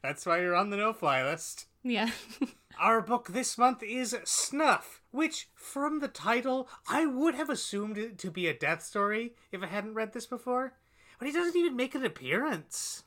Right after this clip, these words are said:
Speaker 2: Yeah, I just immediately assumed, I was like, "I don't know, like, drugs or something." I don't know exactly what snuff means, but death is a, another good guess.
Speaker 1: Snuff means a lot of things,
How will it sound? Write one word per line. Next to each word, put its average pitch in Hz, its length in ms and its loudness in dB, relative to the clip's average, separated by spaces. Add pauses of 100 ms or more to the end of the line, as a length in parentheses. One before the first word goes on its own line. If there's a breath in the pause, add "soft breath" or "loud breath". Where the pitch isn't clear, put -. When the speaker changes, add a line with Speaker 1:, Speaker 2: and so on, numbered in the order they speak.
(160)
Speaker 2:
Yeah, 277 460 4
I 226 500 0 (460)
just 254 240 -4
immediately 226 440 2
assumed, 208 400 2
I 202 80 4
was 196 120 0
like, 196 160 -2
"I 214 100 0
don't 381 240 0
know, 196 260 0
like, 190 240 -2
drugs 190 320 -6
or 226 80 -4
something." 226 300 -4
I 196 60 0
don't 233 160 -2
know 240 80 0
exactly 190 480 -2
what 185 180 -4
snuff - 400 -6
means, 175 380 -6
but 170 200 -2
death 226 280 4
is 190 160 -2
a, 180 240 -4
another 180 400 0
good 160 260 -2
guess. - 540 -2 (200)
Speaker 1:
Snuff 302 440 0
means 302 240 0
a 247 80 4
lot 233 280 10
of 170 120 0
things, 123 420 -4